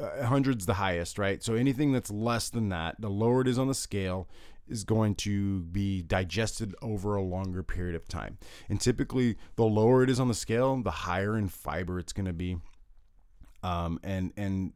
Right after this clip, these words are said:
the reason why that's mindful is because fiber actually, your body has a really hard time digesting vegetable fibers,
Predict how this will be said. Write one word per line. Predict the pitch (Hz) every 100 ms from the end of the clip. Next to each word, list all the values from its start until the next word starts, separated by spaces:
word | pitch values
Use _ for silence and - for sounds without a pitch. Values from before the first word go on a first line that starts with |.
| _
the | 127 123 110
reason | 104 120 127 120
why | 110
that's | 101 95
mindful | 92 87 92 98 95
is | 98
because | 80 92 92 - - - - -
fiber | - - 87 101 117 107
actually, | 104 - - 98 95 90 90 - - - -
your | 98
body | 85 95
has | 98 101
a |
really | 95 95 101
hard | 78 82
time | - 80 90
digesting | 85 78 80 69 - 87 82 80 - -
vegetable | 78 87 - 92 92
fibers, | 82 80 80 82 80 78